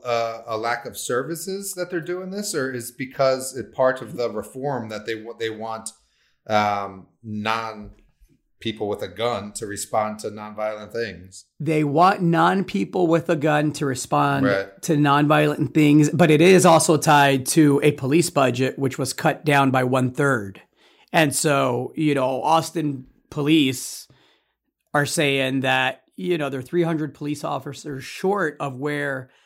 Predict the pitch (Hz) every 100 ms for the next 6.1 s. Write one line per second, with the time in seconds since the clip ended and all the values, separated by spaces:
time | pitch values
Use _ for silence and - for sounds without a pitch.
0 | _ _ - 165 143 147 151 143 185 175
1 | 139 135 135 120 117 151 160 156 - _
2 | _ _ 135 147 175 175 143 135 147 123
3 | - 214 - - 139 151 135 151 151 175
4 | 127 127 156 156 156 151 123 135 139 139
5 | 131 127 - 143 139 135 127 - 147 131
6 | 127